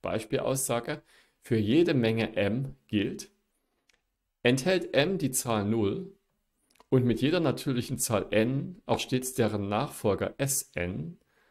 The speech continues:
so enthält M alle natürlichen Zahlen. Ja, und in der Regel kennen Sie diesen Satz in dem Zusammenhang natürlich, in dem M die Menge der natürlichen Zahlen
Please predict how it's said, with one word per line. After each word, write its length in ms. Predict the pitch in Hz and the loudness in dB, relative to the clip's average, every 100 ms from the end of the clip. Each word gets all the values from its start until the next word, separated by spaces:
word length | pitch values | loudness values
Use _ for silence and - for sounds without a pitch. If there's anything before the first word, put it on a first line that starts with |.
| _ | _
so 440 | - - 131 156 - | -14 -2 2 2 0
enthält 520 | 123 110 101 98 - - | -4 -4 -2 -4 -4 -4
M 340 | 95 92 101 - _ _ _ - | -4 -4 -8 -16 _ _ _ 0
alle 240 | 107 95 | 2 2
natürlichen 520 | 87 - 104 90 - | -2 -8 -10 -10 -12
Zahlen. 220 | - - - _ _ _ _ _ _ _ _ _ _ _ _ _ _ _ _ 110 | -14 -16 -20 _ _ _ _ _ _ _ _ _ _ _ _ _ _ _ _ -10
Ja, 240 | - - - - | -10 -12 -10 -4
und 160 | 110 | -2
in 80 | 95 | -2
der 120 | 92 | -2
Regel 280 | 101 127 131 | 0 2 0
kennen 240 | 131 113 | 2 0
Sie 100 | 113 | 0
diesen 240 | 101 104 98 | 0 -2 0
Satz 300 | 98 104 - | 0 0 -2
in 80 | 95 | -4
dem 160 | 95 | -4
Zusammenhang 500 | 107 104 101 101 104 | -4 -4 -2 -2 -4
natürlich, 420 | 95 87 98 90 | -4 -4 -6 -6
in 120 | - 90 | -6 -4
dem 260 | 92 90 | -4 -4
M 220 | 92 107 | -4 -2
die 120 | 120 98 | 0 0
Menge 460 | 92 104 104 - - - | 0 -2 -2 -6 -12 2
der 160 | 107 | 2
natürlichen 440 | 127 120 110 95 92 | 4 0 -2 -4 -4
Zahlen 460 | - 87 90 92 | -2 0 0 -2